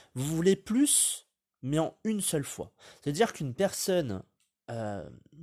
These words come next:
qui, par exemple, veut de l'argent, c'est « moi, je veux de l'argent ». Mais c'est pas « je veux apprendre à faire de l'argent », c'est bon, c'est un peu un terme, euh, anglais, un peu, euh,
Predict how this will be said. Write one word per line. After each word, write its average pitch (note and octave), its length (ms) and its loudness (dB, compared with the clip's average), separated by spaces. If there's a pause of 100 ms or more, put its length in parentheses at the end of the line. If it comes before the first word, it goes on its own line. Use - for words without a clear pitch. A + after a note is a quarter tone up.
(120)
qui, D#3 280 -6
par A#2 180 -6
exemple, B2 420 -6
veut A#2+ 220 -2
de D#3 80 2
l'argent, C#3+ 420 -2 (180)
c'est « F#3+ 320 2 (220)
moi, E3+ 200 4
je C3+ 120 -2
veux D#3 80 0
de D3+ 60 -2
l'argent ». A#2+ 360 -4 (600)
Mais B2+ 60 -2
c'est D3 140 0
pas « F3+ 360 4
je A#2+ 200 -4
veux C#3 520 0 (600)
apprendre C#3+ 680 -2 (160)
à G2+ 80 -12
faire E3 420 -2
de A2 80 -6
l'argent », A#2+ 440 -2
c'est - 160 -8
bon, G#2 180 -10
c'est - 140 -10
un G2+ 60 -6
peu C3 140 -8
un A#2+ 120 -4
terme, A#2+ 420 -2 (420)
euh, F#2 180 -6 (160)
anglais, A#2+ 440 -2
un A2+ 80 -2
peu, C3 160 -10
euh, G#2+ 380 -2